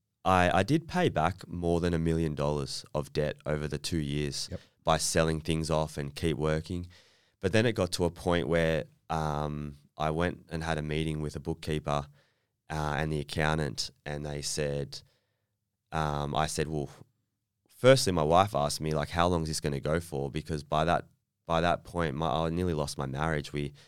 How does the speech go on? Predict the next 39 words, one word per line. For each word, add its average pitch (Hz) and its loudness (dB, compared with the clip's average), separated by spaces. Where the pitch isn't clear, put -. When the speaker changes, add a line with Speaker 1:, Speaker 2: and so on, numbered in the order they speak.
Speaker 1:
we, 78 0
we 65 -6
lost 85 0
the 78 -4
place, 78 0
we 73 -4
lost 78 -2
our 78 2
house, 76 0
we 76 -6
lost 76 -2
all 82 2
our 76 2
things. 73 -6
We 78 -2
had 76 0
no 87 4
money 78 2
left. 73 -6
Everything 92 6
was 80 0
gone 73 -2
financially, 67 -6
right? 67 -4
And 76 -2
it 76 0
was 73 -2
just 76 -4
me 80 2
and 78 -4
four. 78 -2
My 80 0
fourth 101 0
kid 85 -4
was 71 -6
just 76 -8
born. 69 -4
So - 0
I, 76 2